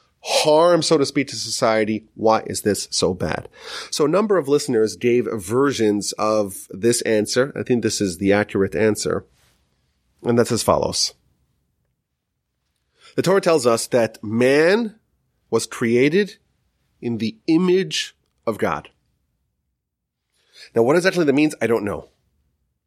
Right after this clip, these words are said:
But it does certainly tell us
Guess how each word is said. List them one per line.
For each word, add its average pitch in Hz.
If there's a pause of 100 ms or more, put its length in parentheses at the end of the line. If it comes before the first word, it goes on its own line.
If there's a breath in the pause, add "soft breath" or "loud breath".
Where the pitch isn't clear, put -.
(480)
But 135
it 127
does 196
certainly 165
tell 180
us -